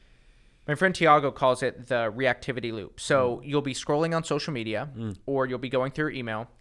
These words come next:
Speaker 1: and you'll see an article and somebody will say, "This is really important, must read,
Speaker 2: Mm-hmm.
Speaker 1: breaking news,"
Speaker 2: <laughs>
Speaker 1: right? And you'll say, "Oh, I need to read this now." So
Speaker 2: Mm.
Speaker 1: stop what you're doing
Speaker 2: Mm-hmm.
Speaker 1: and you'll instantly read that thing.
Speaker 2: Mm.
Speaker 1: Don't do that. <laughs> Don't do that.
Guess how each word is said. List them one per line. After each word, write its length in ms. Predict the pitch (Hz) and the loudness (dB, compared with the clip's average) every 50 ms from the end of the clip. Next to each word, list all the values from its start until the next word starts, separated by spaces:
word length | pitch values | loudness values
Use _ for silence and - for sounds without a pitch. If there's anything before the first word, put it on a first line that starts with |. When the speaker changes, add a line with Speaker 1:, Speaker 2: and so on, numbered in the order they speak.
| - - | -12 -8
Speaker 1:
and 80 | 135 | -6
you'll 80 | 131 123 | -6 -4
see 220 | - - - 165 185 | -4 -2 0 2 2
an 80 | 185 | 4
article 540 | 165 127 120 131 - - 165 180 202 - - _ - _ _ _ _ _ _ _ _ _ _ _ - - - - - - | 4 4 2 2 0 0 0 -2 -2 -4 -12 _ -20 _ _ _ _ _ _ _ _ _ _ _ -20 -20 -20 -20 -12 -4
and 340 | - 147 139 135 131 123 117 - | 0 2 2 2 2 0 -2 -4
somebody 280 | - - 156 143 151 147 | -2 0 2 2 2 2
will 80 | 135 - | 2 2
say, 200 | - 123 117 101 | 2 0 0 2
"This 280 | 127 131 175 175 - | 2 4 4 4 2
is 120 | 170 139 - | 0 -2 -2
really 200 | 147 143 143 139 | 0 0 0 -2
important, 440 | 123 - - 131 107 - 113 107 | -2 -2 0 -2 -2 -2 -6 -10
must 400 | 101 120 139 147 135 - - - 135 | -4 2 6 6 6 6 4 2 2
read, 280 | 139 139 127 113 101 | 2 2 2 0 -2
Speaker 2:
Mm-hmm. 80 | - - | -4 -4
Speaker 1:
breaking 460 | 135 147 160 170 135 139 151 156 147 | -2 0 2 2 2 0 0 0 2
news," 480 | 147 143 139 131 117 107 98 - 156 - | 2 2 2 2 0 0 -2 -4 -2 0
Speaker 2:
<laughs> 100 | 117 110 | 2 2
Speaker 1:
right? 220 | 107 120 151 - - 127 - - - - - - - - | 2 2 0 -2 -6 -12 -12 -14 -20 -20 -20 -8 0 2
And 400 | 151 147 139 135 131 127 123 - - | 4 4 4 4 2 0 -2 -4 -4
you'll 160 | 139 139 131 127 | 0 0 0 2
say, 280 | - - 131 123 123 - - | 4 4 4 4 4 6 8
"Oh, 200 | 196 190 160 - | 10 10 10 8
I 80 | - 139 | 4 -2
need 120 | 143 139 | -2 -2
to 80 | 127 117 | -2 -2
read 200 | - 117 117 104 | -4 -4 -6 -6
this 160 | - - - | -6 -6 -4
now." 120 | 135 117 104 | -2 -2 -2
So 160 | - - 120 | -4 -6 -6
Speaker 2:
Mm. 40 | - | -4
Speaker 1:
stop 360 | 120 113 110 143 135 160 - | 0 4 6 8 8 8 6
what 100 | 202 185 | 4 2
you're 100 | 214 226 | 0 0
doing 360 | 175 165 123 113 113 139 165 - - - - - | 2 2 2 0 0 -4 -8 -12 -16 -18 -12 -10
Speaker 2:
Mm-hmm. 200 | 117 104 113 117 113 - - _ - - - - | -8 -8 -8 -10 -12 -16 -20 _ -20 -12 -6 -4
Speaker 1:
and 100 | 151 143 | -2 0
you'll 200 | 143 139 - - | 0 -2 -2 -4
instantly 520 | - 185 175 170 - - 175 165 143 156 131 | -2 -2 -2 -2 -4 -6 -6 -4 -4 -4 -6
read 280 | 113 127 131 131 113 | -4 -6 -6 -4 -4
that 220 | 107 104 90 - - | -2 -4 -4 -4 -6
thing. 300 | - 85 69 62 - - - - | -8 -10 -10 -10 -12 -16 -14 -10
Speaker 2:
Mm. 120 | 120 107 101 | -4 0 2
Speaker 1:
Don't 260 | 196 226 247 233 - | 2 2 2 2 2
do 140 | 214 247 240 | 2 4 4
that. 280 | 180 107 - - - - | 4 2 2 0 -6 -4
<laughs> 60 | 160 | 0
Don't 200 | 214 214 175 - | 0 0 0 0
do 140 | - 175 170 | 2 4 4
that. 180 | 147 104 - | 4 4 2